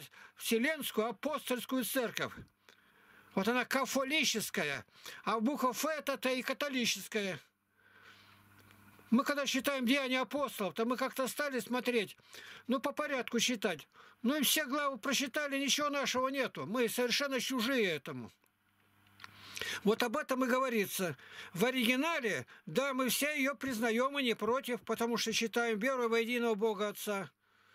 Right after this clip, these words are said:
А на деле-то выше Бога-то сколько людей?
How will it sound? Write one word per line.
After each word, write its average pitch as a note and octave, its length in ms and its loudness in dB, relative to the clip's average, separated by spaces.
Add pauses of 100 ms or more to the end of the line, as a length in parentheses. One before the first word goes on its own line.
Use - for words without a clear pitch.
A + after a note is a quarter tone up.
(440)
А G3+ 120 0
на C#4+ 140 0
деле-то A#3+ 560 0 (840)
выше B3+ 360 2
Бога-то A#3 440 0
сколько B3 400 0
людей? G#3+ 440 2